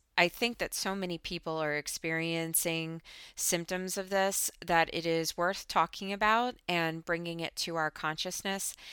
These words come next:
and talking potentially about some ways that we might be able to provide ourselves with some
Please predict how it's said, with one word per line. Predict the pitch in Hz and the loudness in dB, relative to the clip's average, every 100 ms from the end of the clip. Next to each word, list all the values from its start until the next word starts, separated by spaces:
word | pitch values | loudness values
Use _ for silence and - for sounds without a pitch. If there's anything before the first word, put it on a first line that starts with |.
| - - - | -14 -12 -2
and | 196 | 0
talking | 196 240 262 302 254 | 2 2 4 2 -2
potentially | - - 202 196 202 180 175 - | -4 -2 0 0 2 2 2 2
about | 160 160 156 151 151 - | 2 4 4 4 2 0
some | - 165 | -2 -2
ways | 160 151 156 151 | -2 0 0 0
that | - 156 147 - | 0 2 2 -4
we | 165 | -6
might | 165 180 - | -4 -4 -4
be | 185 | -4
able | 160 160 160 151 | -2 -2 -4 -4
to | - 165 | -4 -4
provide | - - 156 151 151 | -8 -8 2 2 4
ourselves | 156 156 - 151 147 - | 2 0 -2 -2 -2 -4
with | 151 - | -6 -6
some | - 160 143 143 | -4 0 0 -4